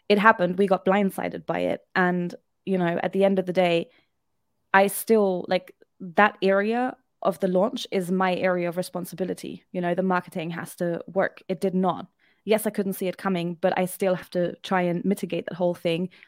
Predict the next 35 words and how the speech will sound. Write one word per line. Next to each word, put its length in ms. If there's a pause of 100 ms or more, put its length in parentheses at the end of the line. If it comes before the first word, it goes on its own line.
I 60
have 100
to 80
communicate 520
to 40
the 80
client 340
about 280
it 160 (360)
and 140
then 200
come 180
up 100
with 120
some 160
sort 180
of 100
plan 220
on 100
how 280
we're 240
going 260
to 240
fix 320
it. 120
In 100
that 120
case, 280
just 260 (340)
you 60
know, 240
send 260
the 140
email 220
manually 680